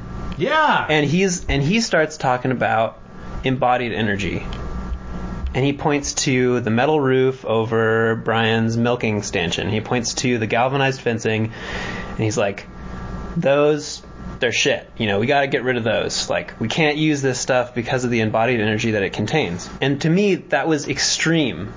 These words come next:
Speaker 2: Like, his, his opinion was extreme.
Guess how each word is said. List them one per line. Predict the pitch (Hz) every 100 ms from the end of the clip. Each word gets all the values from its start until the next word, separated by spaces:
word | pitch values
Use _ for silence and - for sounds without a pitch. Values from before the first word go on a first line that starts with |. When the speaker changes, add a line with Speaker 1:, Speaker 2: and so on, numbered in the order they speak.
| -
Speaker 2:
Like, | 110
his, | - 165 -
his | 147 175
opinion | 202 214 220 127 117 135 - - - - - -
was | 120 139 135
extreme. | 135 - - 113 87 85